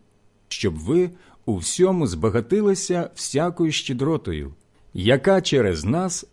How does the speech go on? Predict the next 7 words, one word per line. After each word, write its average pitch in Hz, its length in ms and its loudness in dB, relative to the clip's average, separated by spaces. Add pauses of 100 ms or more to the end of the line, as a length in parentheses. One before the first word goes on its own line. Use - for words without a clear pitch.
складає 147 760 2
Богові 131 680 2 (140)
подяку. 101 680 0 (960)
Бо 127 200 4
виконання 175 720 4
цього 135 380 0
служіння 120 800 0